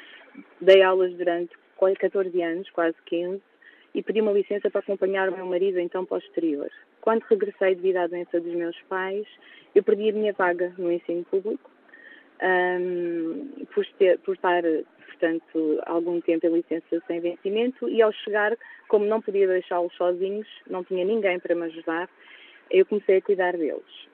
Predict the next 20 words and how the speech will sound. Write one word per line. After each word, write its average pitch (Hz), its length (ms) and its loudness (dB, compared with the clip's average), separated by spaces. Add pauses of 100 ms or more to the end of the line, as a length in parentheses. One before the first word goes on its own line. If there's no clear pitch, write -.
(160)
Ah, 180 360 0
entretanto, 180 1000 0 (1040)
os 190 140 2
meus 190 220 -2
pais, 185 440 4
o 190 60 -8
meu 196 160 0
pai 180 320 2
regressou 180 320 0
a 175 60 2
casa 170 240 -2
depois 170 220 0
de 180 40 -8
muitos 208 220 -6
meses 180 180 -4
hospitalizado 202 840 -2 (680)
e, 220 380 -2 (240)
ah, 202 520 4
eu 214 180 4
fiquei 202 600 0